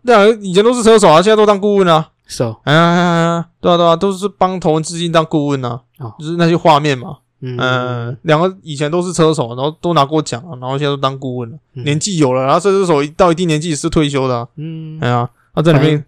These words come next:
Speaker 2: 不如以前啊。
Speaker 1: 哎呀，当然他在，他们俩就在里面当客串这样，
Speaker 2: 嗯。
Speaker 1: 就在码头钓鱼那两个欧吉桑这样。
Speaker 2: 嗯。
Speaker 1: 啊，还有一个小细节，这是我发现的。你还记得尚恩开头开的车吗？
Speaker 2: 嗯。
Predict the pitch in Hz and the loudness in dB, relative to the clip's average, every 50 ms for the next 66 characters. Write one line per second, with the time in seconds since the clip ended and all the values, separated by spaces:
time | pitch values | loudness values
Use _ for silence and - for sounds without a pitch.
0 | _ _ _ _ 147 143 135 123 127 127 - 131 113 107 110 135 143 160 170 170 | _ _ _ _ -2 -2 -2 -2 -4 -4 -4 -6 -6 -6 -2 2 2 4 4 4
1 | 180 185 190 180 208 202 175 175 185 180 196 185 170 175 190 180 180 175 151 131 | 2 2 2 4 4 4 6 4 4 2 2 0 0 -2 -4 -2 0 2 2 2
2 | 131 151 156 170 165 143 127 131 143 143 139 135 139 - 143 127 123 - 123 120 | 2 2 4 4 4 4 4 0 0 0 0 0 0 0 -2 -2 0 -2 -4 -4
3 | 117 113 117 120 117 117 135 - - 123 117 120 143 151 147 135 - _ _ 175 | -4 -8 -10 -10 -10 -12 -14 -16 -16 -18 -8 -4 -4 -4 -4 -6 -14 _ _ -2
4 | 160 156 151 143 _ _ _ - 170 139 127 123 - 123 127 - 165 147 139 127 | 0 0 0 0 _ _ _ -4 -2 -2 -2 0 -2 -6 -2 2 2 2 2 2
5 | 131 139 131 127 117 117 117 120 _ - 127 120 - 120 117 117 113 110 113 113 | 0 -2 -2 -4 -6 -6 -10 -10 _ -12 -10 -8 -8 -8 -8 -10 -14 -14 -14 -14
6 | 117 120 117 113 120 113 - - - - - - _ _ _ _ _ _ - 170 | -14 -14 -16 -16 -20 -20 -20 -20 -20 -20 -20 -20 _ _ _ _ _ _ -4 -2
7 | 170 175 165 175 180 170 165 - 147 120 135 - 165 147 127 120 131 151 147 151 | 2 4 6 6 6 6 6 4 2 0 2 0 0 0 0 2 2 2 2 2
8 | 123 120 - 127 120 120 - 127 117 120 170 156 - _ _ _ _ _ 147 139 | 0 2 -2 -2 -4 -2 -4 -6 -8 -8 -14 -16 -16 _ _ _ _ _ -4 0
9 | 139 139 143 - 190 175 160 - 175 165 156 156 156 151 151 156 160 _ _ _ | 0 0 2 4 4 4 4 4 4 2 4 2 0 -2 -4 -8 -14 _ _ _
10 | _ _ - 165 156 147 127 - - 135 131 123 120 - 131 120 117 117 113 113 | _ _ 0 2 4 4 4 2 2 2 2 0 -2 -4 -8 -8 -6 -8 -12 -14
11 | _ _ _ _ - 127 120 113 | _ _ _ _ -16 -16 -16 -16